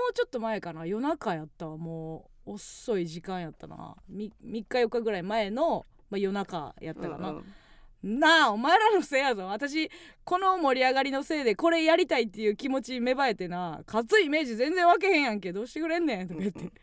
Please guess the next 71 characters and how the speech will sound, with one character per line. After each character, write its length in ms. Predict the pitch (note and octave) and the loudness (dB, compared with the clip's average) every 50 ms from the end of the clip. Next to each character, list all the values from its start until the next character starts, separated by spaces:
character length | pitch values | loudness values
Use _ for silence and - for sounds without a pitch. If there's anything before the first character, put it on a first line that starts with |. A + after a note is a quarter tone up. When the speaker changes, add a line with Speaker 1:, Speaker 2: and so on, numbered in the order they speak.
| - - - - - - - | -20 -20 -20 -20 -18 -10 -8
Speaker 1:
言 100 | G#3+ G3 | -8 -8
っ 20 | |
と 140 | - - G3 | -6 -6 -8
っ 40 | - | -8
て。 280 | - _ D#3+ C#3 - - _ - | -8 _ -14 -14 -14 -18 _ -8
で、 200 | C4 C#4+ D#4+ E4 | -2 2 4 4
あ、 140 | D#4+ D#4+ | 4 4
ち 120 | C#4 E4 C#4+ | 4 2 0
ょ、 40 | A3+ | -2
じ 180 | E3 E3+ B3+ | 0 2 2
ゃ 100 | A#3 G#3 | 2 2
あ、 60 | F#3+ | 2
ち 100 | - - | -4 -8
ょ 20 | - | -10
っ 20 | |
と 80 | - - | -4 2
慌 240 | - C4 D4 D4+ A#3 | 2 4 4 4 0
て 140 | G#3 F#3 | -2 -8
て、 340 | - - F3 F3 E3+ D#3 - - _ - _ _ _ _ | -8 -8 -8 -8 -8 -8 -10 -14 _ -20 _ _ _ _
ち 60 | - | -16
ょ、 40 | - | -12
勝 180 | - - C#4 - | -2 -2 -2 -2
っ 40 | - _ | -2 _
た 120 | - D#4+ D#4 | -2 -2 2
バ 200 | D4 F4 F4+ D#4+ | 4 4 4 4
ー 60 | A#3+ | 2
ジ 120 | F3 F#3+ | -2 -4
ョ 60 | F3 E3 | -8 -4
ン 200 | - C#5 C#5 C#5+ | 0 0 4 4
の。 60 | C5 A#4+ - - C5+ C5+ - C5 C#5+ | 4 4 4 2 2 2 2 0 0
<laughs> 520 | - - - - - A#4+ - - A4+ A4 - | 0 0 -4 -2 -2 -4 -2 -2 -2 0 2
Speaker 2:
え、 120 | F4 F#4+ | 2 2
ま 140 | C#4 C#4+ G4 C5 F5+ F5 A4+ A4 | 4 2 0 0 0 0 0 -2
ず 100 | E4 C4 | 0 2
負 160 | B3+ C#4 F4 - | 2 2 2 2
け 120 | - A#3+ | -4 -4
た 140 | - B3 D#4+ | -4 -4 -4
し 60 | - | -4
か 120 | - A3 G3 | -4 -6 -2
な 140 | G#3 A#3 A#3 | -2 -2 0
か 120 | A#3+ B3+ | 0 -2
っ 40 | C4 | 0
た 40 | D#4 | 4
っ 40 | |
て 60 | F#4+ B4+ | 4 4
こ 100 | - A#4+ | 6 4
と？ 0 | A4+ | 2
Speaker 1:
<laughs> 0 | |
負 680 | A4 B4+ - D#4 E5 - - D5 E5 - - G#4+ A4 A4 G4 | 2 2 6 6 4 4 4 -2 -6 0 2 2 2 2 0
け 120 | F#4+ E4 | -4 -4
た 180 | C#4+ C#4 C#4+ D4 | -2 -2 -4 -4
し 100 | C4+ - | -6 -4
か 100 | C4+ B3 | -4 -4
な 120 | B3 B3+ | -2 -4
く 80 | A#3+ - | -6 -8
て。 100 | - E4 | -12 -14
負 320 | G4+ G4 F4+ A#3+ - C#4 G#4 C#5+ C#5+ | -14 -14 -14 -10 0 4 4 4 4
け 120 | - C5 - | 2 -2 0
た 100 | E4 C4+ | 0 -2
ら 120 | A#3 G#3 | -2 -2
ど 160 | G3+ A#3 A#3+ A#3+ | -2 -2 -4 -4
う 40 | |
す 160 | A3+ - A3 G3+ | -4 -6 -8 -6
る？ 80 | G3+ | -4
Speaker 2:
う 20 | G3+ | 0
ん。 40 | |
Speaker 1:
ま 100 | B3 C#4+ | 0 2
あ、 60 | C4 A3+ | 2 2
誰 220 | B3 C4+ F4 G4 | 0 0 0 0
か 140 | E4+ F4+ C#4 | 0 0 0
の 260 | A#3 G#3+ G3+ E3 | 0 -2 -2 -4